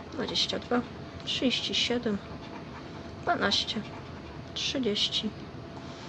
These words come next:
czterdzieści trzy, trzydzieści osiem. No i ostatnia szansa, dwie. Trzydzieści trzy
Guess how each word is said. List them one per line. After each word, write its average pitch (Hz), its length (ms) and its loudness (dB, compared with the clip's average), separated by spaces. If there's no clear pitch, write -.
czterdzieści - 600 -2
trzy, - 320 2
trzydzieści 214 600 2
osiem. 196 400 4
No 247 80 4
i 190 60 2
ostatnia 185 340 -2
szansa, - 500 0
dwie. - 220 2
Trzydzieści 220 500 4
trzy - 280 2